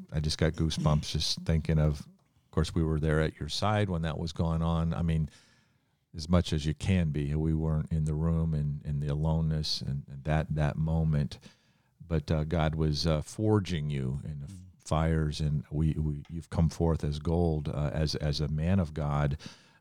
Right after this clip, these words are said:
Speaker 1: but also as, as, as a husband to a beautiful young woman and an amazing father to, uh, three great kids. Uh, talk to us a little bit, some of your thoughts about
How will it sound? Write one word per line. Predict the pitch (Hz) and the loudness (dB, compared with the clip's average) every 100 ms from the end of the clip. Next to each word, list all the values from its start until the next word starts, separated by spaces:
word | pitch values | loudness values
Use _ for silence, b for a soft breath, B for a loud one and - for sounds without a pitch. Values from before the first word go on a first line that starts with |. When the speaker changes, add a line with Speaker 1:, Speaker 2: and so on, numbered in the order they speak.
| - | -6
Speaker 1:
but | 78 76 | -2 2
also | 80 76 80 71 | 2 0 0 0
as, | 71 71 - | 0 -2 -2
as, | 76 69 - | -2 -2 -2
as | 69 67 | -2 -2
a | |
husband | 67 - 87 80 80 76 69 67 | -4 2 2 2 -2 -2 -2 -4
to | - 73 71 67 - 64 - | -2 0 0 -2 -8 -16 -2
a | 78 | 0
beautiful | 71 71 71 69 | 2 0 0 0
young | 69 71 | 0 -2
woman | 73 90 92 90 87 B B B B _ | 0 2 2 2 -2 B B B B _
and | 78 76 73 | -4 0 0
an | 73 | 0
amazing | 71 73 85 87 85 82 | 0 0 0 2 0 0
father | - 78 78 80 | 0 0 2 0
to, | 71 - 76 73 | -2 0 0 2
uh, | 71 | 0
three | 69 - 85 87 90 82 - 80 | -2 -4 0 2 2 0 -4 -6
great | 80 76 76 76 - - | 0 2 2 0 -4 -16
kids. | - - 80 76 62 - B B B B B B - | -14 -4 0 0 0 -2 B B B B B B -4
Uh, | 85 85 82 82 - - _ _ _ _ | 0 2 2 -2 -6 -16 _ _ _ _
talk | - 143 | -4 -2
to | - | 0
us | 135 - | 0 2
a | |
little | 101 | 0
bit, | 90 90 | 0 -2
some | - 92 87 - | 0 0 0 0
of | 85 | -2
your | 85 80 | 0 0
thoughts | 80 - 90 92 - | -2 0 2 2 0
about | 85 82 80 | -2 0 -2